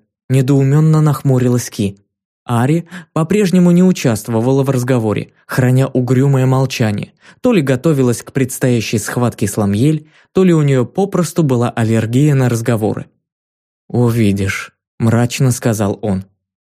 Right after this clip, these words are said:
Город порока оказался роскошным, потрясающим воображение. Дорожки из золотистого ковра с мягким ворсом и алой окантовкой,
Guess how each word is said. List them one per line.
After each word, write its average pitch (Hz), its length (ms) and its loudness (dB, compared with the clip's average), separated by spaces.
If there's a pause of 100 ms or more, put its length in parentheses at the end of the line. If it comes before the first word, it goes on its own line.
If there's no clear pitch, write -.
(340)
Город 135 480 0
порока 127 580 -2 (200)
оказался 135 580 0
роскошным, 123 840 -2
потрясающим 147 1000 -2
воображение. 127 840 -2 (580)
Дорожки 131 640 0
из 139 320 0
золотистого 135 800 0
ковра 135 420 -2
с - 160 -6
мягким 123 540 0
ворсом 123 480 0
и 127 160 -2
алой 110 300 0
окантовкой, 117 720 -4